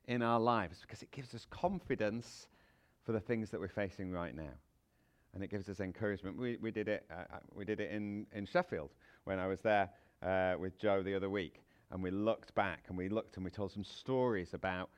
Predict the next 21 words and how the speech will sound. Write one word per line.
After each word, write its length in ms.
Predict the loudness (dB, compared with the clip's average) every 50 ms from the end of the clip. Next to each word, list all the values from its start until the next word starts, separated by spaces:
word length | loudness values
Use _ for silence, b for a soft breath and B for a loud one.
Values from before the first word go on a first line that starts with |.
| b b b b
what 340 | 0 2 2 2 0 -2 0
God 260 | 4 6 6 6 4 0 -4
had 200 | -6 -6 -2 2
done 340 | 4 4 4 4 2 0 -2
there 220 | -2 0 -2 -2 -4
in 140 | -4 -6 -6
the 60 | -6
past. 380 | -8 -8 -8 -8 -8 -10 -12 -18
We 60 | -20
said, 180 | -20 -20 -16 -12
"Hey, 240 | -8 -6 -6 -6 -6 -8
that 120 | -10 -12 -10
should 160 | -6 -4 -2
encourage 520 | -2 -2 -4 -2 2 4 4 4 4 4
us 160 | 0 -2 -2 B B B B B B -6
and 120 | -6 -6
strengthen 580 | -6 -8 0 2 2 4 2 2 -2 -2 -2 -2
us 140 | -2 -6
and 100 | -8 -10
strengthen 360 | -8 -6 -6 -6 -4 -4 0 2
them 240 | 4 4 2 0